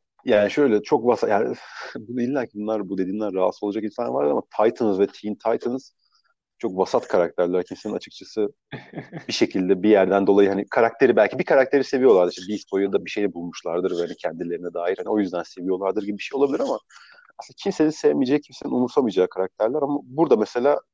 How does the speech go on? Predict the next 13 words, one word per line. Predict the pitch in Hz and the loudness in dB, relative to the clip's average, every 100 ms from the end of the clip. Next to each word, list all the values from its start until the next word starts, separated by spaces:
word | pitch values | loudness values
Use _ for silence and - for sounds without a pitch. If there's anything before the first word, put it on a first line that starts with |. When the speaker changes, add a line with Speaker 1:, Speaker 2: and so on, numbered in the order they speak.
| _ _ _ _ _ - | _ _ _ _ _ -18
Speaker 1:
işte | 110 104 | -6 2
bir | 131 | 6
yerde | 90 92 139 147 _ _ _ _ _ _ _ _ | 6 6 4 2 _ _ _ _ _ _ _ _
işte | - - 107 | -10 -2 0
Titans | - 92 | 0 -2
ekibi | 90 92 117 127 - - - | -4 0 0 0 -4 -20 -12
Teen | 110 98 | -8 0
Titans'ları | 101 95 98 87 92 | 0 0 -2 -2 -2
gözlüyor. | 85 87 85 80 85 110 120 | -2 -2 -4 -2 0 0 2
Orada | 120 110 107 - | 2 2 2 -2
bile | 85 85 | -4 -8
mesela | 82 104 120 | -8 -6 -4
hani | 110 | -6